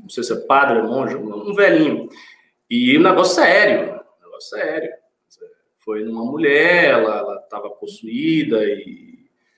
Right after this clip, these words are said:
fazia umas manifestações estranhas,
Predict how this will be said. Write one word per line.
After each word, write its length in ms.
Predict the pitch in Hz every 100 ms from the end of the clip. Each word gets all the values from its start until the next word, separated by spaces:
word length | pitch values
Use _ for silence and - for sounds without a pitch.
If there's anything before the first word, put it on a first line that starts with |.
| _ _ _ _ _
fazia 240 | 120 117
umas 140 | 120
manifestações 720 | 120 117 113 117 120 117 120
estranhas, 1000 | 113 - - 123 143 143 120 110 104 -